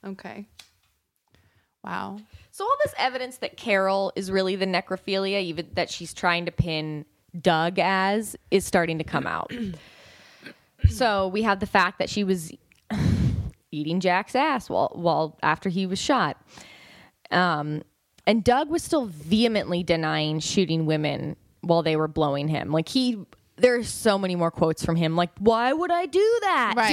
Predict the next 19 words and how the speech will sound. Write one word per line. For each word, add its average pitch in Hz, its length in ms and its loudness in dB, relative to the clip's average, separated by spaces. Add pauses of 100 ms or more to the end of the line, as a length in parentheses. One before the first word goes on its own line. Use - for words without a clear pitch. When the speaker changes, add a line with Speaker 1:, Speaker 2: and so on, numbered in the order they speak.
Speaker 2:
dude? 302 260 0
Why 359 260 4
would 415 160 2
Speaker 1:
I 403 40 2
mean, 349 100 2
Speaker 2:
I 339 40 2
Speaker 1:
it 330 40 0
Speaker 2:
do 349 60 4
Speaker 1:
is 494 120 4
Speaker 2:
that?" 392 200 2
Speaker 1:
a 254 40 4
good 233 80 2
argument. 202 600 0
Speaker 2:
It 285 100 2
is 440 160 6
a 453 160 2
very 320 160 2
good 233 180 -2
argument. 180 600 -2